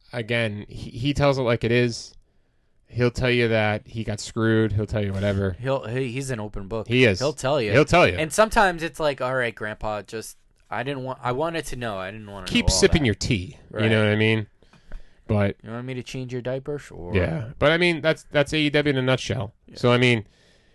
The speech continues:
Speaker 1: we'll see what happens in A E W. I think most of the focus for us is gonna be WrestleMania. It's the Super Bowl of wrestling. It doesn't
Speaker 2: Yeah.
Speaker 1: matter what promotion we're talking about, but I mean, you know, I mean, obviously
Speaker 2: Everybody else has to kinda follow suit.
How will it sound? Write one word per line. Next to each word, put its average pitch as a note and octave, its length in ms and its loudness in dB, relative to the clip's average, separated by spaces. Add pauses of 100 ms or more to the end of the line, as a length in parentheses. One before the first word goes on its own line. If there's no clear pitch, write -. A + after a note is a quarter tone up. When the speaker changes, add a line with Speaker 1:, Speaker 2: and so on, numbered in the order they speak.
(440)
Speaker 1:
we'll C3 120 4
see F3 160 0
what D#3+ 100 2
happens D3 240 2
in C#3 100 0
A C#3 140 4
E - 40 4
W. C3 380 4
I A#2 60 2
think B2 220 0
most B2 260 4
of B2+ 60 -6
the A#2+ 80 2
focus A#2 360 2
for A#2 160 0
us A#2 160 2
is A2 80 -6
gonna A2 120 -4
be A2 60 0
WrestleMania. G#2+ 560 -2
It's A#2 100 -4
the G#2 100 -8
Super A2+ 280 -4
Bowl A2 220 -2
of G2 100 -4
wrestling. A#2 440 -2
It G#2+ 60 -4
doesn't G#2+ 240 -2
Speaker 2:
Yeah. G#2+ 60 -2
Speaker 1:
matter G#2+ 200 0
what G#2+ 180 0
promotion G#2 420 -4
we're G2+ 40 -6
talking G#2 320 -6
about, C#3+ 280 0
but G#2 120 -2
I G2+ 60 -6
mean, G#2 300 -6 (600)
you G#2+ 140 -2
know, A2 420 0
I G2+ 140 -2
mean, G#2 180 -2
obviously A2 440 -2
Speaker 2:
Everybody G#2+ 120 2
else B2 220 -4
has A#2+ 300 -8
to A#2 100 -12
kinda A#2+ 240 -12
follow A#2+ 340 -4
suit. C3+ 340 -10